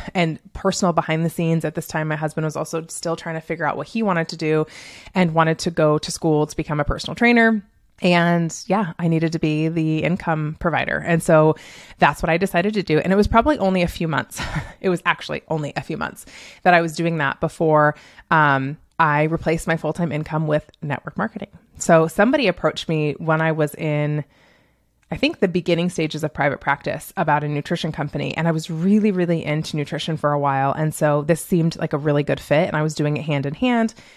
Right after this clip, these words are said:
Then I went to community mental health. And as soon as I stepped foot into that role in general, I was like, "No, <laughs> nope,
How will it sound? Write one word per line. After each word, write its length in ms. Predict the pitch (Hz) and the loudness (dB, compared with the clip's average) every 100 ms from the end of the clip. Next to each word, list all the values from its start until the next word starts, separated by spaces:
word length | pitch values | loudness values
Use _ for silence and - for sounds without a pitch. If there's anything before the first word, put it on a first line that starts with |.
| _ | _
Then 120 | 180 160 | 0 2
I 60 | |
went 140 | 151 - | 0 -4
to 60 | |
community 320 | - 151 143 | -2 0 2
mental 220 | 143 135 151 | 0 0 4
health. 280 | 208 196 175 | 6 6 4
And 120 | 160 | -2
as 80 | - | 0
soon 220 | 180 190 | 0 2
as 100 | 190 | 2
I 80 | 160 | 0
stepped 360 | - 151 - | 0 -2 -4
foot 320 | - 190 170 | -4 0 0
into 200 | 151 151 | 0 -6
that 240 | 143 127 - _ _ _ - - - | 0 0 -2 _ _ _ -20 -18 -10
role 440 | 165 160 156 143 | 4 6 6 2
in 160 | 147 151 | 0 0
general, 360 | 147 151 143 | -2 0 2
I 100 | 135 | 0
was 160 | 135 - | -2 -4
like, 280 | 135 135 - - | -4 -4 -14 -10
"No, 160 | 151 - - - 190 - - | -6 -6 -2 -2 -2 -4 -20
<laughs> 540 | - - - _ _ | -20 -20 -20 _ _
nope, 160 | 226 | 2